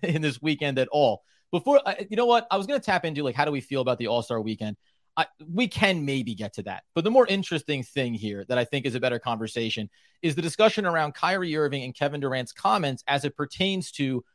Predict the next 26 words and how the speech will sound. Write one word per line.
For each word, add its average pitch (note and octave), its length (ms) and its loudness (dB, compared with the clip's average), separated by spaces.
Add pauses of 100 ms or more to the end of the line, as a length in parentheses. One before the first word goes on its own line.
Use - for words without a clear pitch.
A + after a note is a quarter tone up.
(100)
trade E3 340 4
requests, D3 500 4
trade C#3+ 380 -2
demands C#3 480 -2
from A#2+ 240 -6
players, F3 500 2 (280)
and D3+ 100 -2
the D3+ 60 2
way E3 180 6
it's A#2+ 140 -2
very F#3 240 2
much E3 240 0
becoming C#3+ 320 -4
a B2+ 80 -2
part C#3+ 240 2
of B2+ 60 -6
the B2+ 100 -2
N B2+ 100 -4
B B2 160 0
A A#2+ 40 0
overall. A#2 380 2
We're A#2+ 80 -6
talking F#3+ 280 2
about D3+ 200 0
stands A#2+ 680 -4 (260)
and C3 300 -4